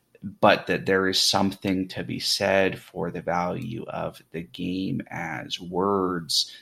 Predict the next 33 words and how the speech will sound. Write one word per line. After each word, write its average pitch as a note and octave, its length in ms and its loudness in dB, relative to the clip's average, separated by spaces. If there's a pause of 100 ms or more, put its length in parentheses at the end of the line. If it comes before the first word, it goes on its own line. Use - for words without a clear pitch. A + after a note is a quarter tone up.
(100)
that - 100 -4
are - 100 -4
spoken A2+ 760 6
rather E2+ 380 -2
than D#2+ 220 -4
the - 120 -8
game F2 580 -6
as C#2+ 400 -8
images F2 560 -2
on D2 240 -10
the - 80 -14
screen, - 920 2 (300)
right? E2+ 280 2
The D2+ 80 -6
story F#2+ 600 6
that E2+ 220 -2
comes F2+ 480 -2
out E2+ 300 0
of C2 320 0 (360)
the F#2 100 -2
tale F2+ 440 2
that F2+ 140 -4
is - 140 -6
being - 220 -8
shared - 600 0
versus - 380 -4
the - 160 -8
things - 360 -6
that - 100 -14
are - 120 -6
on - 120 -6
the - 80 -10
screen. - 760 0